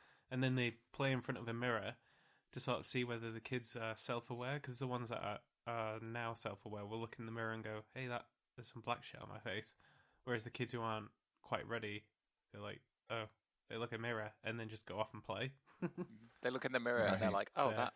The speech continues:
Speaker 2: that baby in the mirror has something on its face," and they don't realise that that is
Speaker 1: Yeah.
Speaker 2: them.
Speaker 1: <clears throat> Yeah, and the ones that were, like,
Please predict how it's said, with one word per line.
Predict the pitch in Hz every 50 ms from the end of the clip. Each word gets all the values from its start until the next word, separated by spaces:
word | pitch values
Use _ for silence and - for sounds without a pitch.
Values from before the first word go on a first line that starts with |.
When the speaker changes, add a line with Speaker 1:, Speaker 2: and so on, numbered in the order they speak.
| - -
Speaker 2:
that | - 117 113 107
baby | - 120 120 113 107 113 113
in | 104
the | 98
mirror | 101 123 131 110 101 92 92 - -
has | 95 92 92
something | - - 101 92 92 92
on | 90 87
its | 90 90 - -
face," | - 104 92 92 - - - - _ -
and | - 107
they | 95 98
don't | 104 87 78
realise | 98 104 90 101 101 -
that | - - -
that | - 90 - -
is | 95 92
Speaker 1:
Yeah. | 107 113 101 104 110 - _ _ _ _ - - - -
Speaker 2:
them. | - 160 165 135 - -
Speaker 1:
<clears throat> | _ _ _ _ _ _ _ _ _ _ _ _ _ - - - _ -
Yeah, | - 151 135 117 107 110 139 -
and | 123 123
the | 127 123
ones | 127 123 123 117
that | - - 101 113
were, | 120
like, | 110 107 104 107 - - -